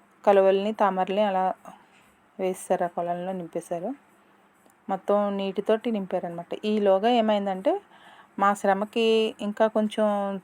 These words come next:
తోడిద్దామని వర్షం కూడా ఆ కొలను నింపడానికి తన వంతు సాయం కూడా చేసింది. చూడండి,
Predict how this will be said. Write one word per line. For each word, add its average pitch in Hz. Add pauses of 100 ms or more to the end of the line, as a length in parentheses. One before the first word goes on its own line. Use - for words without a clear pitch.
తోడిద్దామని 208
వర్షం 208
కూడా 208
ఆ 196
కొలను 190
నింపడానికి 190
తన 196
వంతు 190
సాయం 180
కూడా 180
చేసింది. 170 (100)
చూడండి, 165